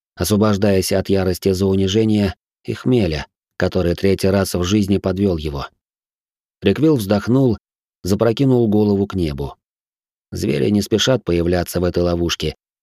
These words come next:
а значит, им уготована смерть от голода. Пора вспомнить всё то, что записал основатель о хозяине этого города, и провести уходящее время с женой,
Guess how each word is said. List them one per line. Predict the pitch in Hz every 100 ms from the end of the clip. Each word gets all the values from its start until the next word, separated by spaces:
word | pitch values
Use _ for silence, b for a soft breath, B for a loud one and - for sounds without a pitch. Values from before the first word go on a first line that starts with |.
| _ _
а | - 85
значит, | 107 127 123 - -
им | 123 127
уготована | 113 104 95 107 101 101 98
смерть | 104 95 90 -
от | - 98
голода. | 95 78 67 67 - _ _ _ _ _ _ _
Пора | - 87 107
вспомнить | 113 - - 107 95
всё | - - 95 -
то, | 123
что | 104 - 90
записал | 92 95 - 98
основатель | 90 98 95 104 98 92
о |
хозяине | 87 98 95 98 92 92 92
этого | 90 92
города, | 92 92 82 80 78 - _ _ _ _
и | 113
провести | 123 120 110 143
уходящее | 131 110 110 120 110 - 110
время | 110 110 107
с |
женой, | 98 98 107 117 87 69